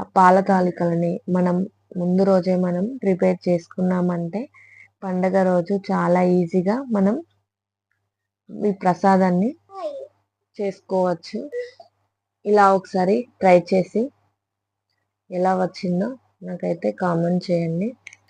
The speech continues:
ఈ వీడియో నచ్చినట్లయితే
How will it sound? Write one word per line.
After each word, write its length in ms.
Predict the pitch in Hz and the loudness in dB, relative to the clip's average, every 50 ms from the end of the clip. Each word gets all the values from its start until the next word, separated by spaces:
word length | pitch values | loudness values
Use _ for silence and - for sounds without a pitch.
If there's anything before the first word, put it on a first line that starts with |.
| _ _ _ _ _ _ _ _ _ _ _ _ _ _ _ _ _ _ _ _ _ _ _ - | _ _ _ _ _ _ _ _ _ _ _ _ _ _ _ _ _ _ _ _ _ _ _ -8
ఈ 60 | 196 202 | 0 4
వీడియో 260 | 202 196 196 202 202 202 | 4 6 6 6 4 4
నచ్చినట్లయితే 680 | 196 190 - - 196 190 185 185 185 185 180 - 202 | 2 0 -2 -2 -2 -2 0 2 0 0 0 2 0